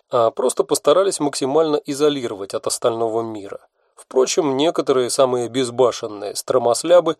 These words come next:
все-таки выбираются из своего поселения Стромодубы. Чаще всего они становятся пиратами, поскольку имеют большой талант к мореходному делу и храбры неимоверно.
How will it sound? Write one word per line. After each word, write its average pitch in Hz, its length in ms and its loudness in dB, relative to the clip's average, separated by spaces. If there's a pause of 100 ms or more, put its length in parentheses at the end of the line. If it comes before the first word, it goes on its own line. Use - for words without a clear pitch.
(280)
все-таки 214 360 -6
выбираются 175 680 4
из 113 100 -6
своего 123 340 -2
поселения 120 600 -4
Стромодубы. 113 800 0 (540)
Чаще - 320 0
всего 175 340 0
они 156 140 2
становятся 165 480 2
пиратами, 135 600 0 (220)
поскольку 208 520 -2
имеют 143 320 2
большой 123 360 -2
талант 120 400 2
к - 100 -18
мореходному 117 680 -4
делу 180 400 -2
и - 140 -14
храбры 156 640 0
неимоверно. 123 960 -4